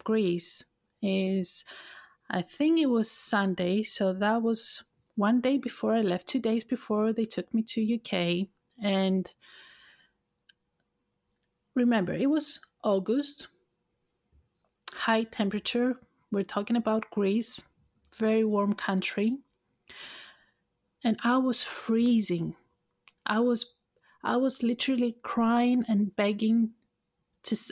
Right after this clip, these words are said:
for someone to bring something and cover me because I was freezing. You know, your, my body was reacting to this injury, and I was losing all these fluids, and I was shaking. I was literally shaking from being cold.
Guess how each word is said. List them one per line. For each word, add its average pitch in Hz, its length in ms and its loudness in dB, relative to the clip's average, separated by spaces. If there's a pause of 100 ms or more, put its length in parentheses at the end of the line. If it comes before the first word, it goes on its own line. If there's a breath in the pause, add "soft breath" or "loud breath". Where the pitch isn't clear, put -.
for 240 140 -2
someone 233 460 2
to - 140 -2
bring 233 360 2
something 214 560 0
and 208 220 0
cover 208 360 0
me 190 220 2
because 208 300 -4
I 208 80 2
was 208 180 0
freezing. 196 560 0
You 233 80 2
know, 220 120 2
your, 220 340 0
my 233 160 2
body 269 340 0
was 277 360 -2
reacting 226 580 2
to 208 420 0
this 226 240 -2
injury, 208 520 2
and 196 120 2
I 226 60 2
was 226 160 0
losing 226 340 2
all 214 160 2
these 214 180 -2
fluids, 202 440 -2
and 269 120 -2
I 294 60 2
was 302 180 0 (320 loud breath)
shaking. 311 520 0
I 214 60 2
was 269 180 -2
literally 214 680 0
shaking 220 600 -2
from 208 260 -2 (380)
being 220 240 4
cold. 285 480 -2